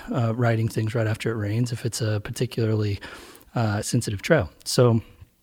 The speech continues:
you know, we, we came down and, and the, you know, immediately realized, okay, the, the way the communication around this was at the time was just Facebook forums. And that's fine. It's a great way for people to communicate. But what, what ended up happening, you know, we get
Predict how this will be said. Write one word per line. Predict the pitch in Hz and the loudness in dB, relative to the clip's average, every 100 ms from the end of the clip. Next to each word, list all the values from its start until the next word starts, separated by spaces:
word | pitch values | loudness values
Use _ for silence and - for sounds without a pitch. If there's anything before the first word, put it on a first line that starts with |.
| _ _ _ - | _ _ _ -4
you | 156 | 0
know, | 120 123 | 2 0
we, | 160 180 | -2 -2
we | 170 | 0
came | - 170 | 4 6
down | 123 135 | 6 4
and, | 135 127 123 - | 4 4 4 2
and | 135 123 120 | 2 4 4
the, | 120 113 - - - - - - - | 4 4 0 -10 -20 -20 -20 -6 4
you | |
know, | 131 | 6
immediately | 156 151 135 120 | 8 6 6 8
realized, | 120 120 113 - - | 8 8 6 2 -2
okay, | 135 - 120 | -2 4 6
the, | 120 | 6
the | - | 6
way | 127 143 | 6 8
the | 143 | 6
communication | 123 135 117 220 190 175 | 6 4 4 2 2 0
around | 127 113 | 2 2
this | 110 - - - | 2 0 -4 -6
was | - 123 117 - - - | 0 2 2 0 -4 -2
at | 120 | -2
the | 131 | -2
time | - 220 139 | 0 2 4
was | 117 110 101 - | 4 2 -2 0
just | 127 - - | 0 -2 2
Facebook | 135 - 117 | 2 2 -4
forums. | - 110 101 101 - - - - - | -4 -4 -4 -6 -10 -14 -20 -12 2
And | 135 123 135 | 6 6 6
that's | 180 - | 2 0
fine. | 127 131 | 0 0
It's | 139 | 0
a | |
great | - 123 | 2 2
way | 127 | 2
for | - 127 | 0 -2
people | 120 120 | -2 -2
to | 117 | -6
communicate. | - 104 104 117 127 - | -4 -4 -2 -4 -4 -4
But | 120 | 0
what, | 131 127 - | 2 0 0
what | 147 | 0
ended | 151 147 127 | 2 2 0
up | 104 | -2
happening, | 139 165 110 107 107 - - | -2 -2 -2 -2 -4 -8 -6
you | 123 | -2
know, | 110 | 0
we | 110 | 0
get | 120 123 | 2 2